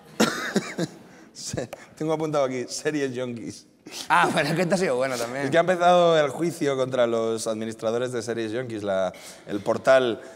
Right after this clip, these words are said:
Speaker 1: de, de, bueno, pues de,
Speaker 2: Enlaces
Speaker 1: de
Speaker 2: de
Speaker 1: enlaces,
Speaker 2: P dos P.
Speaker 1: pira-, piratillas.
Speaker 2: No
Speaker 1: Creo
Speaker 2: son
Speaker 1: que no,
Speaker 2: P dos P,
Speaker 1: creo
Speaker 2: no,
Speaker 1: que eso no era
Speaker 2: no,
Speaker 1: P dos P,
Speaker 2: no,
Speaker 1: creo
Speaker 2: eh.
Speaker 1: que era más otra cosa.
Speaker 2: P dos P era lo de el emule y todo eso, ¿no?
Speaker 1: Correcto.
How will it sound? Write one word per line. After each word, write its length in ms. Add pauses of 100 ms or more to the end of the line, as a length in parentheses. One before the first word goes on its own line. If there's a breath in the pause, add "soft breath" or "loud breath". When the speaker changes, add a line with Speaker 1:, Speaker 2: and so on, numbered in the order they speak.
(120 loud breath)
Speaker 1:
de, 640
de, 580
bueno, 200
pues 140
de, 40
Speaker 2:
Enlaces 680
Speaker 1:
de 60
Speaker 2:
de 80
Speaker 1:
enlaces, 460
Speaker 2:
P 100
dos 160
P. 60
Speaker 1:
pira-, 120
piratillas. 840 (140)
Speaker 2:
No 180
Speaker 1:
Creo 140
Speaker 2:
son 60
Speaker 1:
que 60
no, 40
Speaker 2:
P 40
dos 100
P, 60
Speaker 1:
creo 140
Speaker 2:
no, 80
Speaker 1:
que 60
eso 120
no 80
era 140
Speaker 2:
no, 80
Speaker 1:
P 60
dos 120
P, 80
Speaker 2:
no, 60
Speaker 1:
creo 260
Speaker 2:
eh. 20
Speaker 1:
que 60
era 140
más 280
otra 160
cosa. 220
Speaker 2:
P 180
dos 120
P 100
era 140
lo 100
de 380 (100)
el 80
emule 280
y 20
todo 140
eso, 120
¿no? 160 (100)
Speaker 1:
Correcto. 500